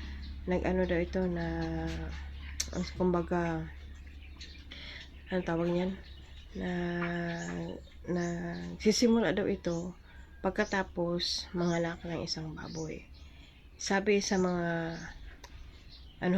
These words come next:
ha, pero experience ko talaga guys, paglutas ko sa aking mga baboy, ay yung kanyang mga idik guys,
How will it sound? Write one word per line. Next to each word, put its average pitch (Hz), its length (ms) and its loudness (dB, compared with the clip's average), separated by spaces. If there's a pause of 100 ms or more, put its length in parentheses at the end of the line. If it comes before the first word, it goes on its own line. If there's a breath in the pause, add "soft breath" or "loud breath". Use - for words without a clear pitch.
ha, 185 80 0
pero 233 240 8
experience 214 560 4
ko - 80 0
talaga 202 400 2
guys, 170 480 0 (720 loud breath)
paglutas 202 960 4
ko 202 80 2
sa 190 240 2
aking 196 240 2 (400)
mga 185 320 6
baboy, 165 640 4 (240)
ay 180 240 4
yung 180 320 6
kanyang 175 320 4
mga 175 160 2
idik 170 240 0
guys, 165 560 -6